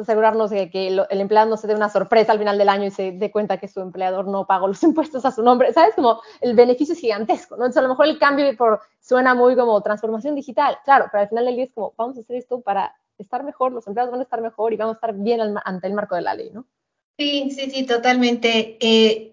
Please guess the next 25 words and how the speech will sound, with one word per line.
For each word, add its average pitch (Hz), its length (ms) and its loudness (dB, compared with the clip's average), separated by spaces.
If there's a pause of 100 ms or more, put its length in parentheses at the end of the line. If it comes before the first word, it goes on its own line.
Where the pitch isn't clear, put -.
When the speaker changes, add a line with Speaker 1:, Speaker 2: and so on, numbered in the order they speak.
(120)
Speaker 2:
y 254 220 6
pues 240 240 2
obviamente 269 480 6
algo 247 300 4
que, 226 340 -4
que 214 160 -8
comentaste 214 560 -2
de, 208 400 0
de, 202 540 -2
tenemos 277 460 4
ahí 240 200 4
la 262 180 2
tecnología, 214 840 -4
¿no? 208 400 -6 (360)
Este, 202 1000 -4
está 247 200 2
a 254 60 -2
tu 277 60 4
alcance, 254 600 2
<laughs> - 40 -8
hoy 294 140 4
más 294 220 6
que 262 120 2
nunca 240 280 -2
está, 220 500 2